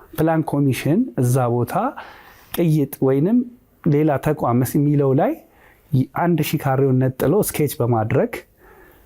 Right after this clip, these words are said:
ለመካነ መቃብር መልካም ፍቃዳቸው ስለሆነ ከመስጊዳቸው ጎን ለማረፍ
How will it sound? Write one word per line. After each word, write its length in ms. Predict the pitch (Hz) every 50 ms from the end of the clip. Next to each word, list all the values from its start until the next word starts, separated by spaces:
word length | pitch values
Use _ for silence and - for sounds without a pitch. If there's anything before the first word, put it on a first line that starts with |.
| - - -
ለመካነ 640 | 120 127 156 185 196 160 147 - - 143 131 127 123
መቃብር 480 | 123 120 117 - - 117 117 131 120 117 131 - - - - - - _ _ _ - _ _ _ _ - _ _ - -
መልካም 360 | - 147 120 123 - 135 131 127
ፍቃዳቸው 540 | - 139 - 135 120 123 120 120 - - 143
ስለሆነ 320 | - - 131 120 123 131
ከመስጊዳቸው 600 | 117 - 131 131 - - 135 139 131 131 - - 143
ጎን 200 | 143 143 139 139
ለማረፍ 440 | 135 139 147 160 165 185 233 262